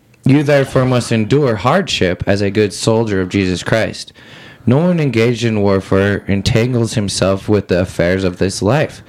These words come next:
that he may please him who enlists him as a soldier." And he goes on just the, a couple more verses here. "And also, if anyone competes in athletics, he's not crowned unless he competes according to the rules."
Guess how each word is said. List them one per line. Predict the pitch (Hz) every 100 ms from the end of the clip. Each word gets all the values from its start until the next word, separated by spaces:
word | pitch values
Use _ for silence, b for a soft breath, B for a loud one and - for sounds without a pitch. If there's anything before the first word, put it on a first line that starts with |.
| B B B
that | 101 95
he | 123
may | 117 104
please | - 147 143 117 -
him | 147 175 110 104
who | 98 113
enlists | 110 110 127 127 - -
him | - 151 143 117 98
as | 110 110
a | 110
soldier." | 143 160 123 90 87 - B B B B B B B B B B -
And | 113 110 107 101 -
he | 117
goes | 123 113
on | 123 113 98
just | 107 110 - -
the, | 107
a | 90
couple | 131 113
more | 113 101
verses | 110 117 98
here. | 101 98
"And | 85 110 107
also, | 120 143 127
if | 104 -
anyone | 117 143 131 113
competes | 110 98 143 139
in | 101
athletics, | 98 - 165 156 - - B B B
he's | - 208 170
not | 160 139
crowned | - 151 185 214 127 131
unless | 120 120 127 -
he | 127
competes | - 117 - - 202 202 - - B B
according | 143 143 160 175 165 170 165
to | - 175
the | 170
rules." | 160 214 147 98 -